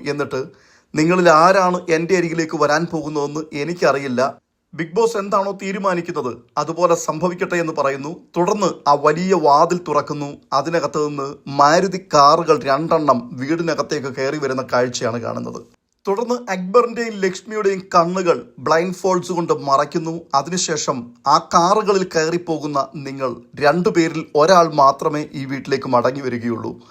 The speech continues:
മറ്റൊരാൾ എന്നേക്കുമായി ഈ ബിഗ് ബോസ് വീടിനോട് ഇപ്പോൾ വിട പറയും എന്നുള്ള ബിഗ് ബോസിന്റെ അനൗൺസ്മെന്റ് കേൾക്കുന്നുണ്ട്.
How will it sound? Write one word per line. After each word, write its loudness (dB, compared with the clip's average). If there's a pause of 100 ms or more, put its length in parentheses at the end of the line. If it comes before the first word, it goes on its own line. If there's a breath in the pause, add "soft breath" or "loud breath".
(300 soft breath)
മറ്റൊരാൾ 4
എന്നേക്കുമായി 0 (100)
ഈ -8
ബിഗ് -8
ബോസ് 0
വീടിനോട് -2 (160)
ഇപ്പോൾ -2
വിട 4
പറയും 2
എന്നുള്ള 0 (340 loud breath)
ബിഗ് 0
ബോസിന്റെ 4
അനൗൺസ്മെന്റ് -2
കേൾക്കുന്നുണ്ട്. -6